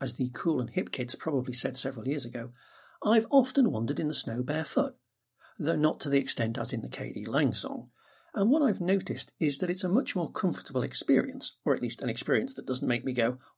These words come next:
"Why am I doing this?" after about fifteen seconds, in other, much colder countries. The two that immediately come to mind are Quebec and Andorra, where in both the snow was much drier, much powderier,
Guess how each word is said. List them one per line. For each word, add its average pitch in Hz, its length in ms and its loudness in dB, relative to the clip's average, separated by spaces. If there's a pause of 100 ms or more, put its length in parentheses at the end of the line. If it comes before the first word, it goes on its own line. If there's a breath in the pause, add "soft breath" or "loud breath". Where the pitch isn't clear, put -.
"Why 359 180 2
am 226 100 2
I - 80 -4
doing - 320 -8
this?" - 280 -4 (220)
after 123 220 -4
about - 140 -4
fifteen - 340 -4
seconds, 151 520 -2 (520 soft breath)
in 262 220 6
other, 190 320 2 (120)
much 185 380 0
colder 127 460 0
countries. - 680 -4 (560)
The 202 100 4
two 269 240 8
that 170 120 2
immediately 160 720 2
come 127 200 -4
to 127 100 -4
mind 120 280 -2
are 123 200 -4
Quebec 143 580 -2
and 127 380 0
Andorra, 123 720 2 (280 loud breath)
where 139 440 2 (160)
in 143 200 4
both 175 360 2
the 139 120 -2
snow 143 340 2
was 120 160 2
much 214 220 -2
drier, 151 380 -2 (240 soft breath)
much 127 280 -4
powderier, 151 640 -2